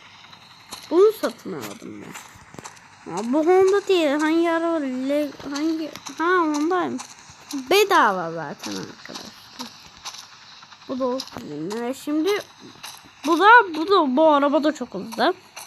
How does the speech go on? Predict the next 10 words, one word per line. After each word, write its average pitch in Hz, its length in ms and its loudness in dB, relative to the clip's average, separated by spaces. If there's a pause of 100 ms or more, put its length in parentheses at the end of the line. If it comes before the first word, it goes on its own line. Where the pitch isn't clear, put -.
(320)
Bakar 269 240 0
mısınız 302 380 -2
da 214 120 -2
test 269 320 -6
sürüsü 311 600 -6 (460)
elli 262 380 0
bin 202 360 -4
lira. 185 320 -6 (2000)
Yani 330 460 4
arkadaşlar 403 540 0